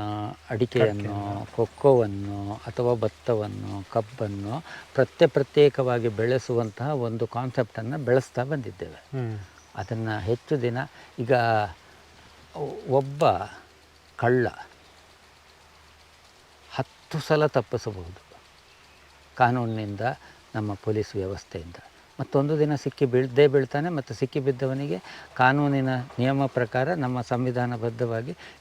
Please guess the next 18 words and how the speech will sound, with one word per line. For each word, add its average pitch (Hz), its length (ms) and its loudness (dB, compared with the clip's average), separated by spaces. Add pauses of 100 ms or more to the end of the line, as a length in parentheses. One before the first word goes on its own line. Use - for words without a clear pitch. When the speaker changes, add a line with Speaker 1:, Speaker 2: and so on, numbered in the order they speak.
(100)
Speaker 1:
ಶಿಕ್ಷೆ 151 340 2
ಇದ್ದೇ 107 340 0
ಇದೆ. 92 260 -8 (200)
Speaker 2:
ಹೌದು. 110 340 -8
Speaker 1:
ಹಾಗಾದ 143 300 -8
ಕಾರಣ 143 340 -6 (540)
ಆ 160 260 4
ಸಂವಿಧಾನ 165 720 0
ರೂಪುಗೊಂಡದ್ದು 151 720 0
ಹೇಗೆ? 110 400 2 (580)
ಅದಕ್ಕೆ 156 280 4
ಆಧಾರ 143 400 8
ಯಾವುದು? 110 380 0
Speaker 2:
ಹ್ಮ್, 110 480 -10
ಹ್ಮ್. 110 120 -6 (140)
Speaker 1:
ಯಾವುದೇ 127 440 8
ದೇಶದ 131 420 4
ಸಂವಿಧಾನ, 101 540 -6